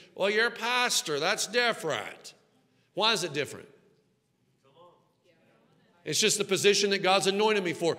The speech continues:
He's anointed you for the position of what? Well, like Miss Sabrina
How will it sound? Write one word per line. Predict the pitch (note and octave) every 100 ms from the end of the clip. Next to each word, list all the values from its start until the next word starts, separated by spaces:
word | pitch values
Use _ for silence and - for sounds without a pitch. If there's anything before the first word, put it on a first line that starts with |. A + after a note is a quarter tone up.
| - -
He's | F#3+
anointed | F#3 F#3+ G3 D#3
you | A3+
for | E3 F3
the |
position | E3 C#3+ F3 F#3 F#3
of | F3
what? | A3 C#3
Well, | D#3+ - - -
like | A#2 B2
Miss | C#3+ -
Sabrina | E3 F#3+ G3 B2